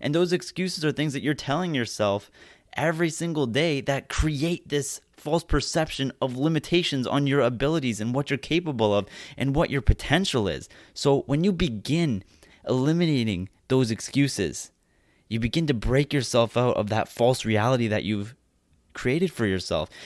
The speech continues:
and you finally begin to understand what you're actually capable of. And that is a powerful experience for a lot of people. Because those limits that I just asked you about earlier in this episode are common limitations that people impose on themselves. They're common questions people ask about.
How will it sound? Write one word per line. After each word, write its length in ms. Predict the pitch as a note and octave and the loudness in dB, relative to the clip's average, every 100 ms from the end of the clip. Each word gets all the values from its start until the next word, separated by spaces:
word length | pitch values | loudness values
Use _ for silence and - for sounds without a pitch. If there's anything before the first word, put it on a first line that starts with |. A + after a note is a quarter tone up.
| - | -8
and 160 | - C#3 | -2 0
you 80 | C#3+ | -2
finally 640 | - - D3 D#3+ E3+ E3 | -4 -4 -2 0 0 -2
begin 400 | C#3 A#2+ D3+ D3 | -2 -2 -2 -2
to 120 | - | -2
understand 840 | C3+ C#3 B2 - B2 E3+ D3 G2+ - - - | -2 -2 -4 -6 -2 0 0 0 -4 -14 -12
what 240 | G#2 C3+ A2 | -2 0 2
you're 220 | C3+ C3 - - | 0 -2 -4 -6
actually 560 | A2+ B2 - C#3 C3 | -4 -4 -4 -2 -2
capable 540 | - C#3 E3 C#3 G#2+ F2+ | 2 2 2 0 0 0
of. 100 | - | -2
And 100 | A2+ | -2
that 140 | A#2 | 0
is 120 | D#3+ D3+ | 0 2
a 60 | |
powerful 800 | - - - B2+ D3 B2+ - G2+ - | 2 0 -2 0 2 2 0 -2 -2
experience 640 | F#2+ - A2+ G#2+ G2+ F2+ | -8 -4 0 2 0 -2
for 100 | - | -4
a 60 | F#2+ | -2
lot 180 | F#2 F#2 | 0 -2
of 100 | - | -4
people. 540 | B2 B2 - A#1+ - _ _ _ | -6 -6 -8 -10 -14 _ _ _
Because 260 | A#2+ C#3+ B2+ | -4 -2 2
those 240 | E3+ C#3+ | 2 2
limits 380 | G2+ B2 F3 - | 0 0 -2 0
that 160 | A2+ G#2+ | 2 2
I 80 | |
just 280 | G2 G#2+ - | 2 -2 -4
asked 340 | D2+ G#2+ B2 A#2+ | -6 -6 -4 -2
you 80 | A2 | 0
about 320 | G2+ G2 - | 2 0 0
earlier 420 | G#2 C#3 D3+ B2 | 0 2 2 0
in 100 | G#2+ | 0
this 160 | G#2 - | -4 -4
episode 500 | A#2+ C3 - G2+ F#2 | -6 -6 -4 -4 -2
are 360 | - G2+ G2+ - - | -2 0 0 -4 -10
common 720 | - D3 E3 F3 E3+ C#3 A#2+ - | -8 0 2 2 0 0 -4 -4
limitations 540 | B2+ C3+ C#3 C#3 C3 | -2 0 -2 -4 -4
that 160 | A#2 - | -4 -2
people 260 | A#2+ A#2 | -2 -2
impose 460 | F2+ G#2+ A2+ D3+ B2+ | -2 0 0 0 0
on 140 | A2 | -2
themselves. 480 | F#2+ F2+ F#2+ F2 E2+ | -2 -4 -4 -4 -4
They're 120 | G2+ | -4
common 480 | G2+ - - B2 B2+ | -4 -10 -4 -2 -2
questions 440 | - B2 - A#2+ - | 0 0 0 -4 -6
people 260 | G#2+ - | -8 -6
ask 300 | F#2+ C3+ - | -6 -8 -8
about. 200 | - F#2+ | -6 -6